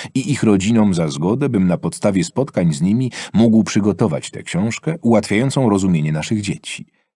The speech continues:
Zobaczysz, że rozumienie czy zrozumienie dzieci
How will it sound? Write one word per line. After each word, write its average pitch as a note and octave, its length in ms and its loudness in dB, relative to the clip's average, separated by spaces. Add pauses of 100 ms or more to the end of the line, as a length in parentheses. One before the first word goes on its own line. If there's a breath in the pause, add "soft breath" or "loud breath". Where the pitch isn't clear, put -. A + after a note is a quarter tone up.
(280)
Zobaczysz, F#3 460 0
że F#2+ 280 2
rozumienie G2 680 0
czy F#2 260 0
zrozumienie F2 720 0
dzieci D2+ 380 -4